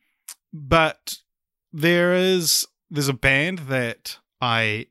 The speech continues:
have a little shrine to above my computer, um, which, you know, features a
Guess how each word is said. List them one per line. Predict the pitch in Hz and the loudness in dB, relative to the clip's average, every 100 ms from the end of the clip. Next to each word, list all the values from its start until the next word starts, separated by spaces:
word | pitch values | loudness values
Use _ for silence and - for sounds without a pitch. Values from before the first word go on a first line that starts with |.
| - | -8
have | 127 120 | -4 -4
a | |
little | 113 113 107 | -6 -8 -8
shrine | - 117 113 120 | -8 -6 -6 -6
to | 113 104 | -10 -10
above | 104 104 | -10 -12
my | 107 | -12
computer, | 98 104 113 104 98 - - - - _ | -14 -12 -10 -10 -14 -18 -20 -20 -20 _
um, | 123 123 117 110 101 - _ _ - | 0 2 2 0 -6 -10 _ _ -8
which, | 127 113 - - | -6 -4 -4 -4
you | 123 110 | -6 -6
know, | 107 | -6
features | - 117 110 | -6 -6 -6
a | 113 107 | -6 -8